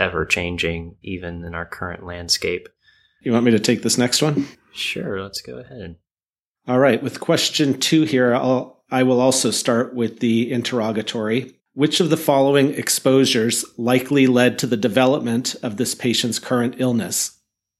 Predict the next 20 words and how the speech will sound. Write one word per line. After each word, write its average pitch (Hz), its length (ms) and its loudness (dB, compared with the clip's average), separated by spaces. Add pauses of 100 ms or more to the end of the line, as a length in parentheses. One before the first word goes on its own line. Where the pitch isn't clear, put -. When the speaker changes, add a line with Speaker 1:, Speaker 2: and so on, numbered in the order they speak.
(120)
Speaker 2:
So - 180 0
the 123 100 2
vignette 131 720 2
is 123 360 0
a 117 220 0
twenty-seven-year-old 127 1040 2
female 120 460 2
presents 123 580 0
to 139 120 0
the 120 80 2
physician's 123 640 0
office 120 640 0
with 120 180 -4
complaints 123 520 0
of 107 240 -8
cough, 131 560 0 (260)
mild 120 380 4
shortness 127 460 0
of 104 120 0
breath, 120 460 2